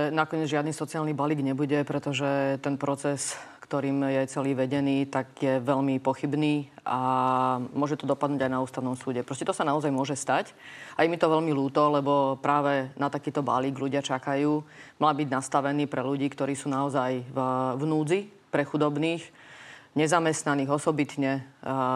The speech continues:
aj pre seniorov. Nemyslím si, že to zameranie sa teraz na rodiny, teraz, eh, v, s takýmto obrovským balíkom je presne tá správna cesta. Nie je to adresné, je to obrovský balík peňazí a to, že sme o tom nemali riadnu odbornú diskusiu naprieč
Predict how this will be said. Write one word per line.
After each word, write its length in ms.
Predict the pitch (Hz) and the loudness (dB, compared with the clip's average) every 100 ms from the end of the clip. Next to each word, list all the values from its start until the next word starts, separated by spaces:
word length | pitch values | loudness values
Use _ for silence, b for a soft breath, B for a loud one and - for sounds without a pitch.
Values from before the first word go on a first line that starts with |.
| 127 127 | 0 -2
aj 320 | 123 - 147 | -6 0 2
pre 160 | 160 165 | 2 0
seniorov. 800 | 165 156 151 139 139 131 135 - | 0 2 2 2 2 2 -2 -4
Nemyslím 640 | 139 131 160 170 160 156 147 | -2 2 2 0 0 -2 0
si, 160 | 147 | 0
že 160 | 147 135 | 0 0
to 80 | 147 | 0
zameranie 520 | 147 147 143 143 143 | 0 2 0 0 -2
sa 80 | 139 | -4
teraz 320 | 135 139 139 | -4 -2 -2
na 160 | 139 139 | -2 0
rodiny, 480 | 151 139 135 135 135 | 0 0 0 0 0
teraz, 480 | 147 139 135 - - | 0 2 0 -2 -2
eh, 200 | 135 131 | 0 0
v, 80 | |
s 80 | - - | -2 0
takýmto 360 | 147 170 151 | 0 -2 -2
obrovským 520 | - 147 151 - 147 | -2 0 -2 -2 0
balíkom 480 | 139 139 143 143 135 | 2 2 0 0 0
je 160 | 135 131 | 0 0
presne 360 | 127 147 147 147 | 0 -2 -2 -4
tá 80 | 139 | -4
správna 440 | - 139 143 135 | 0 0 0 -2
cesta. 440 | - 143 - 165 170 B B B B | -2 -4 2 0 0 B B B B
Nie 180 | 151 156 | 4 4
je 60 | 160 | 4
to 80 | |
adresné, 580 | 147 156 156 - 147 147 | 2 2 0 0 -2 0
je 140 | 147 147 | 0 0
to 40 | 139 135 147 | 2 2 2
obrovský 320 | 160 156 151 | 0 0 0
balík 240 | 147 143 | 0 0
peňazí 640 | - 139 147 143 151 151 156 B B - | -2 0 0 0 0 0 -4 B B 2
a 240 | 131 135 135 | 4 4 2
to, 160 | 139 160 | 2 2
že 180 | 151 143 | 2 0
sme 100 | 147 | 0
o 80 | 143 | 0
tom 140 | 147 | 0
nemali 320 | 143 147 147 143 | 0 2 2 2
riadnu 320 | 139 151 160 | 2 2 0
odbornú 400 | 147 147 156 143 | -2 0 0 0
diskusiu 480 | 151 - 208 - 135 | -4 -4 -6 -2 0
naprieč 640 | 139 151 151 123 - - | 0 0 -2 -4 -6 -10